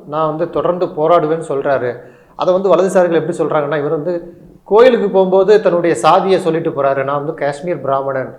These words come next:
காஷ்மீர் பண்டிட்" அப்படின்னு சொல்றாரு. ஆனா அந்த சாதின்னு சொல்லும் பொழுது எழுதிட்டு போறாரு நோட்ல. ஆனா இப்போ வந்து சாதியை கேட்ட உடனே என்ன அவமானப்படுத்திட்டாங்க, இழிவுபடுத்திட்டாங்கன்னு சொல்றதெல்லாம் வந்து மக்களை ஏமாற்று விதமா தான் இருக்கு அப்படிங்கிறாங்க வலதுசாரிகள்.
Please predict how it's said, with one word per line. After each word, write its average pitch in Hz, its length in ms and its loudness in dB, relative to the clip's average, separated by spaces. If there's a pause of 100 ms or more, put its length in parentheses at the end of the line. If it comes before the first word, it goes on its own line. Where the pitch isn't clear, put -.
(260)
காஷ்மீர் 160 520 -2 (480)
பண்டிட்" 160 340 -2
அப்படின்னு 147 280 -6
சொல்றாரு. 123 380 -6 (300)
ஆனா 202 180 0
அந்த 180 260 2 (300)
சாதின்னு 208 480 4
சொல்லும் 185 300 0
பொழுது 175 280 2 (200)
எழுதிட்டு 196 340 0
போறாரு 156 340 0
நோட்ல. 139 340 -4 (320)
ஆனா 202 160 0
இப்போ 214 260 2
வந்து 208 240 2 (100)
சாதியை 196 400 4
கேட்ட 196 260 0
உடனே 190 260 2
என்ன 175 180 0
அவமானப்படுத்திட்டாங்க, 175 800 0
இழிவுபடுத்திட்டாங்கன்னு 170 760 -2
சொல்றதெல்லாம் 165 440 -2
வந்து 160 180 -2 (380)
மக்களை 196 360 2
ஏமாற்று 202 420 0
விதமா 165 240 -2
தான் 165 140 0
இருக்கு 139 180 -4
அப்படிங்கிறாங்க 120 360 -8
வலதுசாரிகள். 120 480 -12